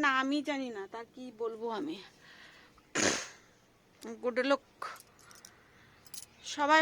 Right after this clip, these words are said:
ভালো থাকুন, সুস্থ থাকুন। দেখুন ভিডিও, আরও কিছু গাছ আছে, ওই দিকটা দেখানো হলো না, উল্টো সাইডটা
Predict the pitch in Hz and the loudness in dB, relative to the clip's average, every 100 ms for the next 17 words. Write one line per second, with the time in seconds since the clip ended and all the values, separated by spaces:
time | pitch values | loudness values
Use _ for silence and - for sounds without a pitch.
0 | 294 269 277 294 320 311 294 269 254 - | 8 4 2 0 2 2 2 -2 -6 -4
1 | 277 277 269 294 294 254 220 240 233 - | -2 -2 0 2 2 0 0 2 2 0
2 | 285 262 226 226 262 269 - - - - | -2 -2 -2 -4 -2 -4 -6 -20 -20 -14
3 | - 247 262 277 294 262 240 277 285 311 | -6 -4 -4 -4 0 4 4 2 -4 -2
4 | 302 269 277 - 269 233 254 247 233 226 | 0 0 -2 2 4 2 -2 -4 -2 -4
5 | 226 226 214 - - - - - - - | -4 -6 -10 -16 -20 -20 -20 -20 -20 -20
6 | - - - 262 269 269 269 226 208 | -20 -16 -8 -2 2 4 4 2 0